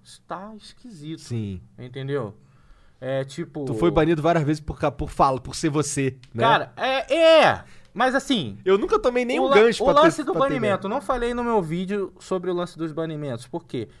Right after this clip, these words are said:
Speaker 1: Eram regras de comunidade. A gente, eu fiquei puto? Lógico, eu fiquei puto. Mas, cara, se é a regra de comunidade dos caras, o que que eu vou poder fazer? Eu vou ser contra aquilo ali pro resto da vida? Não. Entendeu?
Speaker 2: Dá pra gente falar que tá errado.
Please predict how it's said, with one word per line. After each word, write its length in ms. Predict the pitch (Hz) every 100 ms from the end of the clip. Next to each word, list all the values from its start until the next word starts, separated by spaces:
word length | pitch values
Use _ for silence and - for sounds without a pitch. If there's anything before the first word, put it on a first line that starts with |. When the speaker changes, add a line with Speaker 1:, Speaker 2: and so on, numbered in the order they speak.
| -
Speaker 1:
Eram 220 | 226 240
regras 340 | 214 214 214
de 80 | 196
comunidade. 760 | 214 214 214 208 175 147 107 107 _ _ _ _ -
A 80 | 277
gente, 260 | 277 - -
eu 120 | 330
fiquei 280 | - - 165
puto? 380 | - 202 - - -
Lógico, 400 | 247 196 196 208
eu 20 |
fiquei 220 | - 220
puto. 340 | - 202 160 - - _ _ _ _ _
Mas, 460 | 480 381 - - - _ _ _ -
cara, 420 | 392 214 147 147
se 220 | - 311
é 40 |
a 40 | 339
regra 280 | 320 285 285
de 60 |
comunidade 500 | - 269 262 247 247
dos 160 | 240 -
caras, 220 | 302 311
o 20 |
que 120 | 302
que 40 | 294
eu 40 |
vou 100 | 277
poder 240 | 269 254 226
fazer? 280 | 220 180 120
Eu 80 | 123
vou 100 | 147
ser 140 | 160
contra 260 | 143 156 -
aquilo 160 | 139
ali 160 | 123 123
pro 100 | 123
resto 220 | 117 110
da 40 | 117
vida? 280 | 156 127 170
Não. 260 | 240 165 - - - - -
Entendeu? 320 | 131 139 131
Speaker 2:
Dá 160 | 95 101
pra 140 | 120
gente 200 | 113 135
falar 320 | - 151 139 147
que 60 |
tá 120 | - 240
errado. 340 | 233 165 120